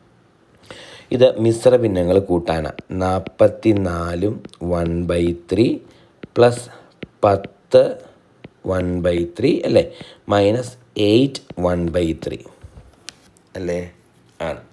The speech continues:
അപ്പോൾ ഇത് നമുക്ക് ചെയ്യാൻ നമ്മളിതൊന്ന് എക്സ്പാൻഡ് ചെയ്ത് എഴുതുവാണെങ്കിൽ നാൽപത്തിനാല് plus one by three എന്ന് വരും.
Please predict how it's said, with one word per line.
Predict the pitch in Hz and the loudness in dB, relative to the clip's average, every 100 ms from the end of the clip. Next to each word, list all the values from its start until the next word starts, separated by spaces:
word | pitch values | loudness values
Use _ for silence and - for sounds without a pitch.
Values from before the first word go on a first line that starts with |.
| - - - - - | -16 -14 -14 -18 -14
അപ്പോൾ | - 147 | -4 -2
ഇത് | 147 147 | 2 4
നമുക്ക് | 131 131 131 | 2 0 2
ചെയ്യാൻ | 113 92 82 101 101 - - | 2 2 0 -4 -6 -14 -2
നമ്മളിതൊന്ന് | 123 123 123 120 117 113 113 117 | 0 4 4 4 2 2 0 -4
എക്സ്പാൻഡ് | - - 120 120 123 117 | -4 0 2 2 0 0
ചെയ്ത് | 110 98 95 | 2 2 2
എഴുതുവാണെങ്കിൽ | 87 90 90 80 78 76 107 113 - - - 104 | 0 0 0 -2 -6 -4 -6 -6 -16 -20 -8 0
നാൽപത്തിനാല് | 104 101 98 - 117 117 123 117 117 113 113 120 127 - - _ - | 2 2 0 2 2 2 -2 2 4 4 4 6 4 2 -14 _ 2
plus | 151 170 - - - 104 | 4 2 -2 -12 -6 -2
one | 95 92 90 | -2 -2 -2
by | 92 92 - | -2 -2 -6
three | 95 | -2
എന്ന് | 104 98 | 2 2
വരും. | 78 | 0